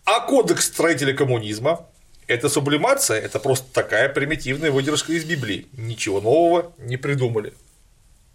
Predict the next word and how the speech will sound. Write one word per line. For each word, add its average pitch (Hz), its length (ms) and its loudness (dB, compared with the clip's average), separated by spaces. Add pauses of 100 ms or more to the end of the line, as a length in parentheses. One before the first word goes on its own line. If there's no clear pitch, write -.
(2500)
Чтобы 165 840 4